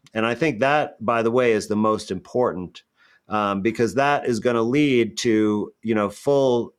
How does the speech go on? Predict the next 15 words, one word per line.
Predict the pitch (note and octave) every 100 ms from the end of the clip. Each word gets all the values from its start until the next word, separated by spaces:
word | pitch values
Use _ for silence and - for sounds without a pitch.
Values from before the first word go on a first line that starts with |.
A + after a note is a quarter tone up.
| -
uh, | G#2+ G#2
discovery | F#2+ G2 - B2 B2+ A#2 A2
about | F#2+ G2+ G2
what | G#2+ G#2
really | G#2+ G2 F#2+
works, | F#2 F2 - - - - _ _ _
right? | - A2 A2
Because | A2+ A#2+ A#2 B2+
if, | A#2+ A2+ -
you | D#3
know, | C#3
it's | C#3 E3 -
more | D#3+ G#3 G3+
like | D3 C3 -
a, | A2+ G#2+